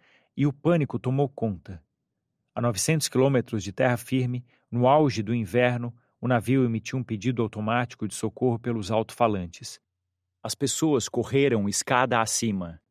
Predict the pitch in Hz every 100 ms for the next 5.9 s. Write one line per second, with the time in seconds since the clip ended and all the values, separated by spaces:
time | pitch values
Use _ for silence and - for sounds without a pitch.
0 | _ _ - - 147 156 151 139 165 170
1 | 120 - 117 143 139 - 131 135 135 120
2 | 135 131 101 95 - 127 117 120 127 123
3 | 123 127 104 90 - - _ _ _ _
4 | _ _ 147 151 139 - 139 - 123 117
5 | 117 - 120 113 110 117 95 85